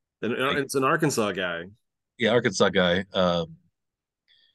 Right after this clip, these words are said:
Speaker 2: I lost it. I lost, I, I went, when I, when I clicked on, uh, Roche, I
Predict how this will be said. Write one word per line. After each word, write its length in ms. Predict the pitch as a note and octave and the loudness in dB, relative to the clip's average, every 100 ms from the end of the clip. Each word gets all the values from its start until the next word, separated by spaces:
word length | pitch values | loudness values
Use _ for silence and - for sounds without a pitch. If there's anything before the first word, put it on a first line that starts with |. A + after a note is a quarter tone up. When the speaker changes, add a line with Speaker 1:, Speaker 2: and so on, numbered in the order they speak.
| _ _ _ _ _ _ | _ _ _ _ _ _
Speaker 2:
I 120 | G2 | -8
lost 360 | F#2 E2 D#2+ - | -4 -4 -4 -8
it. 120 | D#2+ - | -14 -12
I 80 | G#2+ | -6
lost, 320 | F#2 F2 - - | -4 -4 -6 -6
I, 140 | F#2+ F#2+ | -6 -2
I 100 | F#2+ | 0
went, 240 | G2+ G2+ | 0 0
when 120 | G#2 | 2
I, 60 | G2 | 2
when 220 | F#2 G2 | 2 0
I 60 | F#2 | 0
clicked 280 | - - F#2+ | -2 -4 0
on, 260 | E2+ E2 | 0 0
uh, 240 | E2 D#2+ D#2+ - _ _ _ _ _ _ _ _ _ _ _ _ | -4 -4 -8 -12 _ _ _ _ _ _ _ _ _ _ _ _
Roche, 380 | F2+ D2+ - - - | -6 -6 -6 -10 -12
I 200 | E2 D#2 | -14 -14